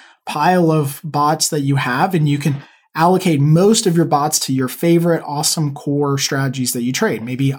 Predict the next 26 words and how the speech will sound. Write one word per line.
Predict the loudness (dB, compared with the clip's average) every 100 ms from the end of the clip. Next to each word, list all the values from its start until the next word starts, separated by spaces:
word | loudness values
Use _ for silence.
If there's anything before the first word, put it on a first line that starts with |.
| -4
option | -4 0 0
selling, | 0 -2 -2 -2 -2
iron | -6 -6
condors, | 2 4 6 4 2 0
iron | -4 0
butterflies, | 0 2 2 4 2 0 -2 -4
credit | -4 0 0
spreads, | 0 0 0
whatever | -2 -2 0
you | -2
trade, | -2 -4 -4
right? | -2 -2 -4 _ _ _ _
And | 4
then | 6
you | 6
can | 4 2
strategically | 2 0 2 2 2 0 0 0
turn | 0 2
on | 4 4
a | 2
bot | 2 2
or | 2
two | 0 0
here | -2 -2 0
and | 2
there | 2 0 -6